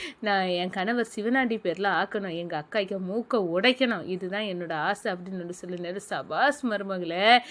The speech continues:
இதை வந்து கண்டிப்பா வந்து செய்திரு" அப்படின்னு வந்து அந்த இடத்துல வந்து நம்ம காளியம்மா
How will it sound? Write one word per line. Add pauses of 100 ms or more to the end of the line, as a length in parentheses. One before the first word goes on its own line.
(220)
இதை
வந்து
கண்டிப்பா
வந்து
செய்திரு"
அப்படின்னு
வந்து
அந்த
இடத்துல
வந்து
நம்ம
காளியம்மா